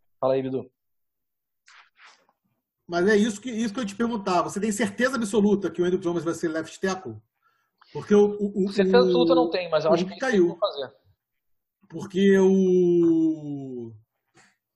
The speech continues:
Speaker 2: o, o novo técnico do Giants é o cara que era do Patriots. E o seu Solder foi muito tempo do, do Patriots. Será que o cara não confia no Solder pra ser o left tackle dele? Deixar o primeiro, o primeiro ano o Andrew Thomas no, no, no right tackle pra pegar cancha de jogo e tal,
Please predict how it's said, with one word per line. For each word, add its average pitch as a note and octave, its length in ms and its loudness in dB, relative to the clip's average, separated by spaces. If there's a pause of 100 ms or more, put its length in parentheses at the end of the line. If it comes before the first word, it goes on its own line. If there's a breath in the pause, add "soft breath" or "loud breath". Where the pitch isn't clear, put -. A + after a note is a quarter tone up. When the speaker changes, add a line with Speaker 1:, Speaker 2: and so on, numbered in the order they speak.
(140)
Speaker 2:
o, D3+ 1080 -6 (320)
o E3+ 200 -8
novo G3 220 -2
técnico G3 300 -2
do G3 160 -4
Giants G3+ 440 -4
é G#3+ 120 -8
o G3+ 80 -6
cara G#3 180 -2
que G#3+ 80 -6
era G#3 80 -4
do G#3+ 100 -8
Patriots. C#3+ 800 -6
E - 60 -20
o C#3 40 -18
seu D#3+ 240 -12
Solder F#3+ 360 -4
foi G3+ 120 -2
muito G3+ 120 -4
tempo A3 200 -4
do, - 220 -8
do G#3 120 -6
Patriots. F3+ 320 -2
Será F3 140 -6
que G#3 80 -8
o G3 40 -4
cara F#3+ 180 -8
não F3+ 80 -8
confia E3+ 340 -8
no E3 120 -8
Solder E3+ 280 -4
pra D3+ 80 -10
ser D3 100 -14
o D#3 220 -14
left D3 280 -12
tackle D3 260 -14
dele? D#3 460 2 (360 loud breath)
Deixar D#3 200 -6
o D#3+ 40 -2
primeiro, E3 300 0
o C#3+ 260 -6
primeiro D#3+ 380 -2
ano E3 220 -2 (200)
o D#3+ 140 -6
Andrew D#3+ 160 -6
Thomas D#3+ 280 -8
no, D3+ 220 -14
no, D3 300 -8
no D3 240 -10
right D#3+ 160 -4
tackle D3+ 220 -6
pra D3+ 100 -10
pegar D#3 240 -8
cancha F3 540 -4
de C3 100 -20
jogo D#3+ 500 2
e - 40 -16
tal, D#3+ 300 -2